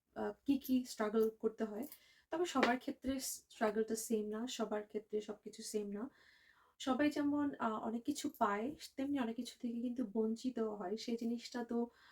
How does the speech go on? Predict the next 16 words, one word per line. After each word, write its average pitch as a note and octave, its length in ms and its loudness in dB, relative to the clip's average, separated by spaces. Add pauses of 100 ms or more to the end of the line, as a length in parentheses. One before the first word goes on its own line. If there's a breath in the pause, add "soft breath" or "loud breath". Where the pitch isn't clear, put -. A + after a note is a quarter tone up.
(280 loud breath)
আম, G#3 380 -2 (140)
সবাই A3 280 4
জানে G#3 240 -2
না। A3 260 -12
ওটা A3 180 0
আসলে A3+ 260 -2
যে B3 180 -2
এক্সপেরিয়েন্স A#3 720 2
করে, A#3 240 0
যে A#3 240 2
মুহূর্তে A#3 420 2
করে, A3+ 200 -4
শুধুমাত্র A#3 480 0
সেই G#3+ 280 0
বুঝতে - 360 -10
পারে। G3+ 300 -6